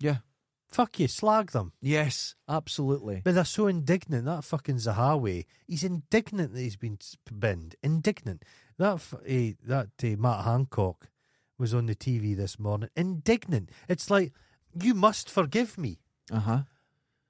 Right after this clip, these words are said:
Speaker 2: I, I've
Speaker 1: Uh-huh.
Speaker 2: apologised. No,
Speaker 1: Uh-huh.
Speaker 2: I'm time, no,
Speaker 1: No.
Speaker 2: folks are like, "No, no, we still don't like you." No, no, you have to like me. I insist.
Speaker 1: Uh,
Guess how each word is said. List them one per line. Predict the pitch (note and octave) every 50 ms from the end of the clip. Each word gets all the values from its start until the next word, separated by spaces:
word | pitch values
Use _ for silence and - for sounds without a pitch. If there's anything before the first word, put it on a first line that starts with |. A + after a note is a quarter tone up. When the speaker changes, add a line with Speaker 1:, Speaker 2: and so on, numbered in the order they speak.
| _ _ _ _ _ _
Speaker 2:
I, | - F#3 G#3+ A3+ A3+
I've | A#3 A3+
Speaker 1:
Uh-huh. | A3+ A#3
Speaker 2:
apologised. | A#3 A3 A#3+ C4+ C4+ C4+ B3+ F3+ - F3+ D3 B2+ A#2+ A#2
No, | D3+ D3+
Speaker 1:
Uh-huh. | D3+ D#3
Speaker 2:
I'm | D#3 D#3 -
time, | - A#3 A3+ A3 G3
no, | F3 F#3+ G3 - - -
Speaker 1:
No. | G3 C#3 - _
Speaker 2:
folks | _ - A#3+ G#3+ -
are | G#3+
like, | A3 A3
"No, | A#3+ A3+
no, | G#3 G3 F3
we | F3 G3+
still | - - B3 A3
don't | D#3+ D3 C3+
like | B2+ C#3 D#3+ D#3+
you." | C#3+ C#3 - - -
No, | A#3 B3
no, | A#3+ A#3
you | A#3 B3 B3+
have | G#3 A#3+ B3 A#3+ -
to | - A3+
like | F3+ C3 A#2 A2 G2+
me. | F#2+ A2 B2+ E3
I | F#3 G3+
insist. | G#3 G3+ - - C#4 C4 - - - - -
Speaker 1:
Uh, | D#3+ D3+